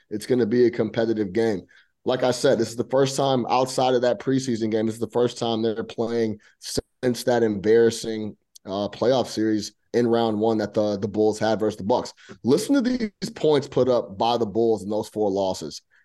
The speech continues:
They put up eighty-six, eighty-one, eighty-one.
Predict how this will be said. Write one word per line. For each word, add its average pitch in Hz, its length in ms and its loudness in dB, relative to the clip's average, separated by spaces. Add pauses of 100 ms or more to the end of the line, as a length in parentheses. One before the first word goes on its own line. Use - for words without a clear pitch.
(100)
They 101 100 0
put 117 180 2
up 104 180 -4
eighty-six, 151 720 2 (520)
eighty-one, 127 840 2 (360)
eighty-one. 139 840 4